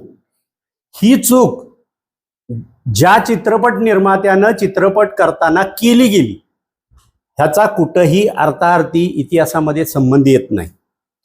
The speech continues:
कारण महाराणी येसूबाईंनी तब्बल एकोणतीस वर्ष औरंगजेबाच्या कैदेत काढ, संभाजी महाराजांनी कित्येक लढाया केल्या, छत्रपती शिवाजी महाराजांच्या नंतरचा कारभार सांभाळण्याची जबाबदारी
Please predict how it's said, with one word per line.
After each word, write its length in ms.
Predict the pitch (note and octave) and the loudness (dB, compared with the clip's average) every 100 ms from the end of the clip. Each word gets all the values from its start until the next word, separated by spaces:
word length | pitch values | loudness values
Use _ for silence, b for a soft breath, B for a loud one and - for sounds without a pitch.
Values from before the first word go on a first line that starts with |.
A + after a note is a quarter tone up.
| _ _ - | _ _ -4
कारण 420 | E3+ G3 G3+ G3+ - - - | 0 2 2 0 -6 -14 -6
महाराणी 480 | E3+ F3+ F#3+ G3 G3+ | 0 2 2 2 2
येसूबाईंनी 1120 | G3 F#3+ G3 F#3+ G3 G3 G3 G3+ - - - | 2 0 0 2 2 0 0 -2 -6 -16 -4
तब्बल 300 | F3 D#3 G3+ | -2 0 0
एकोणतीस 600 | - - G3+ G3 G3+ G3 | 0 0 0 2 0 0
वर्ष 260 | G3 G3 - G#3 - | 0 0 2 0 2
औरंगजेबाच्या 840 | F3+ F3+ F#3+ F3+ F#3 F#3 F#3 G3 | 2 4 2 2 2 0 0 0
कैदेत 580 | G3 - E3+ E3 F#3+ F#3+ - | -2 -2 2 2 2 0 -6
काढ, 120 | - _ _ _ _ _ _ _ _ - | -12 _ _ _ _ _ _ _ _ -6
संभाजी 460 | F3 F3 G3 G#3 | 0 4 4 4
महाराजांनी 580 | G#3+ G3+ F#3+ G3 G3 G3+ | 2 2 2 2 0 0
कित्येक 640 | G3+ G3+ - _ A#3 A3+ G3 | -2 -6 -8 _ 0 0 0
लढाया 400 | E3 F3+ G3+ F3 | 2 4 4 2
केल्या, 320 | - G2 - _ _ _ _ _ _ _ _ - | -2 -8 -12 _ _ _ _ _ _ _ _ -8
छत्रपती 480 | D3+ F#3+ G#3 G3+ A#3 | -2 2 2 2 0
शिवाजी 380 | G3+ G3+ G#3 A3 | 2 2 2 2
महाराजांच्या 840 | A3 G3 G#3+ G#3+ G#3 G#3 - G#3+ | 2 2 2 2 0 -4 -2 -2
नंतरचा 880 | G#3+ G3 G3 F3 E3+ G#3+ G#3+ - A3+ | 0 0 0 0 -2 0 0 0 0
कारभार 580 | A3 G3 F#3 F#3+ G3+ G3+ | 2 2 2 2 0 -2
सांभाळण्याची 840 | - F3 E3+ G3+ G3+ F#3+ G3+ F3 | -4 -4 0 0 2 0 -2 -6
जबाबदारी 680 | A#2+ D#3 F3+ E3+ F#3+ F#3+ | -2 0 2 2 2 2